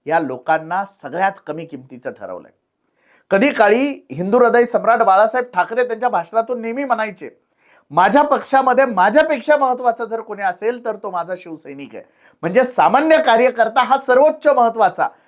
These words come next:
आणि नंतर बाकीचे नेते. आणि बहुतांश पक्षामध्ये आधी ही धारणा होती, परंतु आता मात्र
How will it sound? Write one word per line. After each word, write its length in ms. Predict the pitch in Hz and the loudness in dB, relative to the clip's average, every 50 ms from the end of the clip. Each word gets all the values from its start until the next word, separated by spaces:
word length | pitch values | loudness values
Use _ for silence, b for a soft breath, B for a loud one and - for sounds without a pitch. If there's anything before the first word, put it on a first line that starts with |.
| b b b | b b b
आणि 180 | 160 220 254 | 0 0 0
नंतर 400 | 247 214 220 220 214 - 311 320 | 0 0 0 0 2 2 4 4
बाकीचे 440 | 285 262 240 247 269 269 - 269 262 | 4 4 2 0 -2 -4 -2 -2 -4
नेते. 400 | 240 208 190 - 151 117 _ _ _ _ _ _ _ _ _ _ _ _ | -4 -4 -8 -10 -14 -18 _ _ _ _ _ _ _ _ _ _ _ _
आणि 180 | - 190 254 311 | 0 0 2 0
बहुतांश 760 | 294 233 170 185 190 196 220 214 - 311 320 339 359 330 - | 0 0 2 2 2 2 0 2 4 4 4 4 2 0 -2
पक्षामध्ये 600 | 330 339 285 233 - - 262 262 254 247 240 247 | -2 -2 -4 -6 -4 -4 -4 -4 -2 -2 0 0
आधी 240 | 214 208 185 220 226 | 0 0 0 -4 -8
ही 200 | 208 208 240 254 | -10 -10 -10 -10
धारणा 400 | 208 185 151 156 156 165 185 208 | -8 -6 -6 -6 -6 -4 -2 -4
होती, 640 | 202 170 156 156 156 _ - 226 214 - - _ _ _ _ _ _ _ _ | -4 -4 -6 -14 -12 _ -10 -10 -10 -10 -14 _ _ _ _ _ _ _ _
परंतु 340 | - 147 165 180 180 175 214 | -4 -2 -2 -2 -4 -4 -6
आता 400 | 180 - - 151 - - 262 262 | -4 -4 -4 -4 0 0 2 2
मात्र 440 | 247 220 190 160 - 170 156 143 | 2 2 0 -2 -4 -4 -4 -4